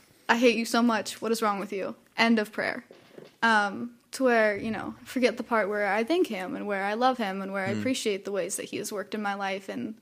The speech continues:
Speaker 1: the things that he's taught me through what I've gone through. Um, so now my prayer life, uh, looks pretty different. It looks a lot like, you know, the bare, raw emotions. "Woe is me. Why is this happening?"
Speaker 2: Mm.
Speaker 1: Um,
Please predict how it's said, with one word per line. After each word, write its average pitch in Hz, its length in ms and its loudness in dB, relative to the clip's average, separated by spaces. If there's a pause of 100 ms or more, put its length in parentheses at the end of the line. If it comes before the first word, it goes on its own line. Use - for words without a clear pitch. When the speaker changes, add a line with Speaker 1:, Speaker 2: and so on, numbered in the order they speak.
(120)
Speaker 1:
the 226 80 -10
things 226 220 2
that 208 100 -4
he's 196 140 -6
taught 214 220 -2
me 196 120 -8
through 208 420 -6 (140)
what 226 100 0
I've 214 160 0
gone 202 200 -2
through. 202 300 -10 (800)
Um, 214 460 -2 (960)
so 233 200 0
now 240 500 6
my 214 160 0
prayer 214 260 0
life, 202 440 -6 (280)
uh, 220 360 0 (1400)
looks 330 160 -2
pretty 480 180 6
different. 311 320 0
It 226 80 0
looks 247 340 -2
a 233 80 2
lot 240 240 4
like, 254 300 2
you 247 80 2
know, 220 100 0
the 220 80 2
bare, 208 380 2
raw 202 260 -2
emotions. 208 840 -4 (600)
"Woe 220 240 0
is 220 140 0
me. 208 240 -6
Why 202 200 0
is 214 80 -2
this 214 120 -12
happening?" 208 500 -4
Speaker 2:
Mm. - 240 -6 (400)
Speaker 1:
Um, 214 500 -2